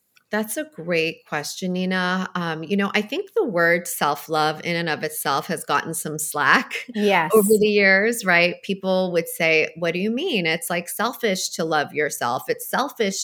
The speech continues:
Speaker 1: to, you know, to be this way." And where did that idea really come from? And, you know, I really had to research and examine this with our community, with my mother, my own childhood, the women in my life.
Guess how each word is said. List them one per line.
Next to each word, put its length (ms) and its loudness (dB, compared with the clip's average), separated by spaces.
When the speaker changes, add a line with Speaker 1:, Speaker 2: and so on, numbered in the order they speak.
Speaker 1:
to, 280 -2
you 100 0
know, 220 4
to 160 -2
be 160 0
this 260 -2
way." 140 2
And 140 0
where 180 4
did 160 2
that 200 6
idea 440 4
really 500 0
come 300 -2
from? 400 -2
And, 200 6
you 80 4
know, 280 2
I 80 8
really 400 2
had 360 2
to 320 0
research 680 0
and 100 0
examine 500 0
this 260 -2
with 240 0
our 160 2
community, 760 -2
with 360 -2
my 200 4
mother, 560 2
my 180 0
own 180 -2
childhood, 560 -2
the 100 -2
women 400 2
in 100 0
my 140 -2
life. 580 0